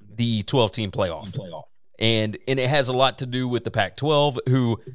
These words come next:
George Kliavkoff at Pac-twelve Media Days came out and said, "We don't think expansion is required to continue to compete and thrive. That said,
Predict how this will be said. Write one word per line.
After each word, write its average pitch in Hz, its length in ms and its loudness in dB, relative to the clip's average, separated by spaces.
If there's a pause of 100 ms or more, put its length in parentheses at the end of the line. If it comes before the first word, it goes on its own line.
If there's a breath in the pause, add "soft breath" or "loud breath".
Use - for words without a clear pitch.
(120)
George 139 280 2
Kliavkoff 113 720 6
at 101 220 2
Pac-twelve 110 340 0
Media 104 200 -2
Days 98 280 -2
came 113 200 -4
out 98 140 0
and 98 100 -12
said, 98 240 -4
"We 139 120 -2
don't 143 220 -2
think 117 200 -4
expansion 107 440 -4
is 87 140 -6
required 170 600 4 (260 soft breath)
to - 80 -10
continue 120 340 -2
to 110 80 -2
compete 107 280 -2
and 98 60 -12
thrive. 113 340 6
That 104 140 2
said, 160 360 2